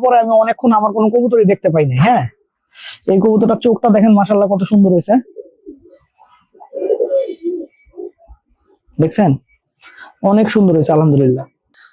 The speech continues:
তারপরে দেখি, আমি সবচেয়ে চিন্তিত যে বাচ্চাটাকে নিয়ে, সেটা হচ্ছে এই বাচ্চাটা। বছর আমি যে কটা বাচ্চা বের করছি, এর মধ্যে সবচাইতে খারাপ, সবচাইতে দুর্বল বাচ্চা হইতেছে এইটা।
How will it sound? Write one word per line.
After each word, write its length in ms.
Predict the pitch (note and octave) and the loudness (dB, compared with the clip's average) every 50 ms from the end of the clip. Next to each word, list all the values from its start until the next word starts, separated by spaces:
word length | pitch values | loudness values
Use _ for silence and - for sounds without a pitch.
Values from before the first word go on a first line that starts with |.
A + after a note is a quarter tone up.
| - - _ _ - | -20 -20 _ _ -4
তারপরে 320 | F#3+ F3+ F#3 G3+ G#3+ G#3+ G3 G3+ | -4 -2 0 0 0 2 2 2
দেখি, 180 | - - A#3+ A#3+ - - _ _ - - _ - - - - - - - - - _ _ _ _ - - _ - - - - - - - - - | 2 0 0 -2 -2 -6 _ _ -20 -20 _ -16 -12 -10 -10 -12 -12 -16 -20 -20 _ _ _ _ -20 -20 _ -20 -20 -20 -18 -16 -12 -8 -4 -2
আমি 120 | E3+ G3 G3 - | 0 0 0 0
সবচেয়ে 360 | A3 G#3+ G#3+ - B3 A3 B3 - - | -2 -2 0 0 0 2 2 0 2
চিন্তিত 300 | C4 C4+ B3+ G#3+ C#4 A3+ C4+ C4+ A#3+ | 2 2 4 4 4 2 4 2 2
যে 60 | B3+ A#3 B3 | 2 2 0
বাচ্চাটাকে 400 | A#3+ - C#4 A#3+ A#3 B3 B3+ B3+ | 0 -2 0 0 2 2 4 4
নিয়ে, 140 | B3 A#3+ C4 | 2 2 2
সেটা 160 | - B3+ G#3 G#3+ | 0 0 0 0
হচ্ছে 160 | G#3+ - A#3+ A#3 | 0 0 0 2
এই 80 | A3 F#3+ | 2 2
বাচ্চাটা। 320 | G3+ G3+ - F3+ D3 D3 D3+ D#3 - - - | 0 0 -2 -2 0 0 0 -2 -4 -4 -4
বছর 180 | - C#4+ C4+ C4 C4+ | -2 0 0 0 0
আমি 120 | C4+ C#4 A#3 G3+ | 2 2 2 2
যে 80 | B3+ B3 B3+ | 2 2 0
কটা 180 | C4 B3+ C4 A3 A#3 | 0 0 2 2 0
বাচ্চা 220 | A#3 A3+ - C#4 B3+ | 0 -2 0 0 2
বের 160 | B3+ B3+ B3 G#3 | 2 2 2 0
করছি, 240 | B3+ F#3 - B3+ C4+ C#4 B3 A#3 | 0 -2 0 0 0 0 2 2
এর 60 | A3 A#3 | 2 2
মধ্যে 260 | A#3 G3+ G3 A#3+ B3 B3 G#3+ - - - - _ - - | 2 2 2 2 2 0 -2 -8 -14 -20 -18 _ -6 -4
সবচাইতে 460 | - A#3+ A3+ - - C#4 B3+ A#3+ C4 C4+ - - - | -2 -2 -2 -2 0 0 0 2 2 0 -2 -2 -2
খারাপ, 300 | - A3+ A#3 A#3 B3+ A#3 - - | -2 0 0 0 0 -2 -2 -2
সবচাইতে 360 | - A3+ F#3+ - B3 G#3 - F#3+ F3 | -2 -2 -2 0 0 2 4 4 4
দুর্বল 300 | F3 B3 B3+ A#3 C4 B3+ A#3+ A#3+ | 4 4 4 2 2 2 2 0
বাচ্চা 180 | A#3 A#3 - A#3 | 0 0 0 0
হইতেছে 260 | A3 G#3 G3+ F#3+ G3+ F#3 | 2 2 2 2 2 0
এইটা। 180 | E3 D#3+ D3+ | 0 0 0